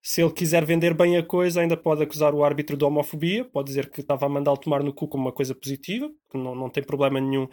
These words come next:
caso o árbitro seja homossexual, será até uma coisa bastante boa e prazerosa. Eh, mas não, acho que ele nem sequer está a defender nesse sentido, portanto acho que é mesmo só estupidez também. E então, eu queria só passar isto para,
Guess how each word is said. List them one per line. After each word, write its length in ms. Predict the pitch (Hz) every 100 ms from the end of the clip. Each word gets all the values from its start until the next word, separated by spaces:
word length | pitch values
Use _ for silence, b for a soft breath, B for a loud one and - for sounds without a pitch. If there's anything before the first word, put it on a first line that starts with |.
| B B -
caso 260 | 147 135
o 40 | 139
árbitro 260 | 135 135 -
seja 240 | 147 143
homossexual, 720 | 147 147 170 165 - 180 240 B B
será 200 | - 160
até 160 | 139 160
uma 160 | 147 143
coisa 340 | - 143 147
bastante 420 | 160 151 - 156
boa 140 | 151 147
e 40 |
prazerosa. 600 | 143 156 151 156 170 190 - B B B -
Eh, 600 | 185 190 185 185 190 190
mas 200 | 180 180
não, 140 | 202 185
acho 120 | -
que 60 |
ele 80 | 156
nem 80 | 151
sequer 180 | 151 165
está 160 | 165
a 40 | 156
defender 360 | 151 175 156
nesse 180 | 156 156
sentido, 340 | - 156 165 165
portanto 360 | - - 139 135
acho 160 | 139 -
que 60 |
é 40 | 139
mesmo 140 | 135
só 100 | -
estupidez 460 | - - 143 135 -
também. 300 | 139 131 120 _ _ _ _ _ -
E 80 | 220
então, 260 | 262 233
eu 80 | 143
queria 180 | 190 220
só 180 | - -
passar 380 | 165 - 190
isto 300 | 190 233 - -
para, 340 | 226 226 233